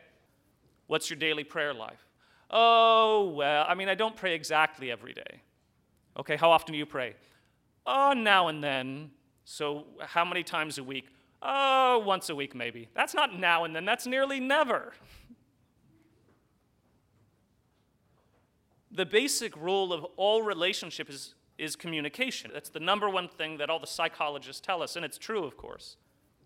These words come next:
And if that's true with human relationships, it's true between us and God. If I'm not communicating with him intentionally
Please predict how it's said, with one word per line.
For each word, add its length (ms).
And 80
if 80
that's 200
true 220
with 200
human 280
relationships, 680
it's 140
true 240
between 360
us 200
and 140
God. 300
If 120
I'm 140
not 180
communicating 800
with 220
him 260
intentionally 1000